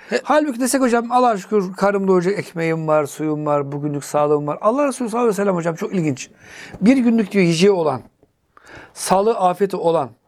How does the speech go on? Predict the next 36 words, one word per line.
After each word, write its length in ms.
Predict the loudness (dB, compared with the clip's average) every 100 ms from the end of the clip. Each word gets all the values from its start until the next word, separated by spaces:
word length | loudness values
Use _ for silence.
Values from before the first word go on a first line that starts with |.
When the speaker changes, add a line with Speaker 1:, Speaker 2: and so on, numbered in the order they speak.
| _ 0
Speaker 1:
Evet. 300 | 2 0 -2 0
Speaker 2:
emniyet 300 | 2 2 2
içinde 300 | 0 0 0
uyuyan 460 | 2 4 4 4
bir 60 | 0
insan 340 | -2 -2 -2
diyor 200 | 0 0
dünyanın 300 | 2 2 2
kralı 240 | 2 0 0
gibidir. 420 | -2 -8 -12 -20 _ _ _ _ _ -20 -16 -4
Hocam 260 | 0 2
biz 80 | 2
şunu 180 | 0 2
diyoruz, 200 | 2 2
"Yok 160 | -2 0
ya 120 | 0
ben 160 | 0
şimdi 260 | -4 -8 -6
uyuyorum 320 | -2 2 2
ama 140 | 2 2
yarın 280 | 2 2
da 100 | -2
var 100 | 0
ama 260 | 0 -2 0
ya 180 | 0 2
on 160 | 0
sene 240 | -2 -2 -2
sonra 360 | 0 0 0 -4 _ _ -8
aç 200 | -6 -4
kalırsam 400 | 0 0 0 -4
ne 60 | -4
olacak?" 400 | -4 -6 -8 -12 _ _ -20 -20 _
Yani 220 | 0 2
daha 120 | 2 0
gelmeyen 600 | 2 0 2 2 2 2
günün 420 | 2 2 0 -6